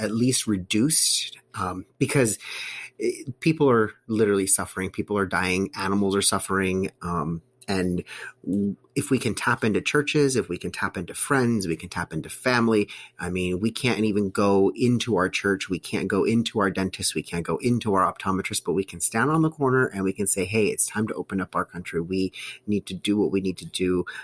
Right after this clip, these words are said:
as patriots, as freedom-loving people." Um, and that is part of our right. We should be exercising that, and we should be more than happy to exercise that.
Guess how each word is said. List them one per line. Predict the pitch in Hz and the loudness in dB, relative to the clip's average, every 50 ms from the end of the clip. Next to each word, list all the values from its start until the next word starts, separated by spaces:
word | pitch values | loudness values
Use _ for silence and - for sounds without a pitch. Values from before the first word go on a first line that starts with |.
| - - - | -16 -12 -8
as | - - - - | -6 -4 -4 -2
patriots, | - 123 139 143 - - 151 151 147 - - - - | 0 0 0 2 2 0 0 2 2 2 0 0 0
as | 92 - 90 92 95 90 - | -2 -4 -2 -2 -2 -2 -4
freedom-loving | - - - - 170 180 175 151 131 117 113 110 95 92 87 87 | -4 -2 2 4 4 4 6 4 4 4 2 2 0 0 -2 -4
people." | - - - - 120 139 - - - - - - - _ _ - - - - _ - | -6 -10 -6 -4 -2 -2 -2 -6 -12 -14 -14 -14 -14 _ _ -20 -20 -20 -20 _ -8
Um, | - 82 82 82 80 - | -4 -4 -2 -2 -4 -4
and | - 90 85 87 87 80 - - | -4 -4 -4 -4 -4 -6 -6 -2
that | - 98 101 117 | 0 0 0 0
is | 127 - | -2 -4
part | - - - - 123 | -6 -8 -6 -2 0
of | 156 151 131 | 0 0 2
our | 110 95 90 | 2 2 2
right. | 82 101 120 113 73 - - | 2 2 0 0 0 -2 -4
We | 87 92 - | -2 0 0
should | - - 98 | 0 0 -2
be | 87 104 - - | -2 -4 -4 -4
exercising | - 123 - - 135 127 - 90 78 78 85 80 85 | -6 -6 -4 -2 -2 -2 0 0 -2 -2 -2 -2 -2
that, | 82 58 | -2 -2
and | - 80 | -2 -2
we | 90 | -2
should | - - 92 95 | -2 -2 -2 -2
be | 98 | -4
more | 95 92 92 | -4 -6 -6
than | - - | -8 -8
happy | 101 - - 98 95 95 - 87 - | -8 -4 -2 -2 -2 -2 -4 -6 -8
to | - - | -6 -10
exercise | - - - - - - - - - - - - | -14 -12 -10 -8 -8 -8 -8 -8 -6 -6 -4 -2
that. | 64 58 - | -2 -4 -6